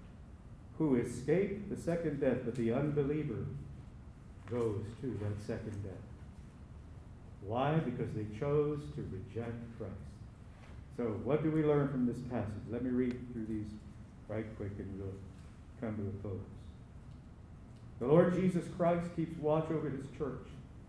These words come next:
And I'd encourage you to, to read Matthew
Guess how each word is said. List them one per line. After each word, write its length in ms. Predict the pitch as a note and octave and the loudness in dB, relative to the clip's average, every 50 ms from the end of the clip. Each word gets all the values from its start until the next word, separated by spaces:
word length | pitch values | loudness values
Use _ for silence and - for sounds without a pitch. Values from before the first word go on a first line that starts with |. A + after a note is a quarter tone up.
| - - - - - - - - - - - | -14 -16 -14 -16 -16 -16 -16 -16 -12 -6 -2
And 100 | B2 B2+ | 0 2
I'd 80 | B2+ | 2
encourage 460 | C3+ C3+ C3+ C#3+ D#3 D3 C#3 C3 B2+ B2+ | 2 2 4 6 6 8 8 8 6 4
you 80 | B2 B2 | 2 2
to, 280 | - A#2 A2 G#2 G#2+ G#2+ G#2+ - - - - - - | 2 0 0 0 -2 -4 -6 -8 -10 -14 -14 -10 -4
to 60 | - B2 | -2 0
read 420 | A#2+ B2+ C3+ C3+ B2 A#2 - - - - - - - - - - - - - - - - - - - - - - | 2 4 6 6 6 6 4 2 -4 -4 -6 -8 -10 -12 -12 -12 -12 -12 -12 -12 -14 -14 -14 -14 -14 -14 -12 -6
Matthew 420 | - A#2 A#2+ B2+ C3 B2 B2 A#2+ | -2 0 2 2 2 2 2 0